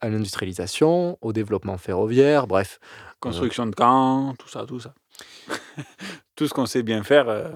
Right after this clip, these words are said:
Speaker 2: en U R S S.
Speaker 1: Oui, oui, la purification, c'est aussi une méthode
Speaker 2: <laughs>
Speaker 1: qui
Speaker 2: La
Speaker 1: marche.
Speaker 2: rééducation.
Speaker 1: La rééducation, ça marche en U R S S.
Speaker 2: Qui plus est, euh, quelques mois plus tard, commence la guerre de Corée, qu'on vous, on avait parlé dans Escapade
Speaker 1: Bien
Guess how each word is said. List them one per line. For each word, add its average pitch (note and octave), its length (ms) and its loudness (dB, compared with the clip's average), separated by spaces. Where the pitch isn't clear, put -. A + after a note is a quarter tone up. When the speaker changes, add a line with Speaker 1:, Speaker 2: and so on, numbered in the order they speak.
Speaker 2:
en A2+ 80 -4
U A2+ 80 0
R A#2 80 4
S D#3 120 -4
S. - 120 -16
Speaker 1:
Oui, F3 160 2
oui, A#2+ 280 2
la G2 140 0
purification, C#3+ 960 2
c'est A2 180 0
aussi A2 200 2
une A#2+ 120 4
méthode A2 540 4
Speaker 2:
<laughs> - 20 -4
Speaker 1:
qui - 100 -4
Speaker 2:
La G#2 80 0
Speaker 1:
marche. C#3 240 6
Speaker 2:
rééducation. B2+ 480 2
Speaker 1:
La G2+ 120 0
rééducation, A#2+ 560 0
ça F#2+ 180 0
marche B2+ 400 0
en A2+ 120 -4
U A#2 100 0
R G#2+ 80 -2
S F#2+ 140 -8
S. - 220 -14
Speaker 2:
Qui C#3+ 140 -2
plus C3 240 2
est, F#3 240 8
euh, C3 180 0
quelques C#3+ 220 2
mois A2+ 180 4
plus C3+ 140 -2
tard, E3+ 300 2
commence D#3+ 360 4
la G#2+ 140 4
guerre D3 240 4
de A#2+ 80 4
Corée, - 320 0
qu'on A2+ 240 -4
vous, A2+ 280 -8
on A2+ 60 -4
avait G#2 260 0
parlé A#2+ 260 2
dans A2+ 140 0
Escapade A#2+ 460 0
Speaker 1:
Bien - 140 -8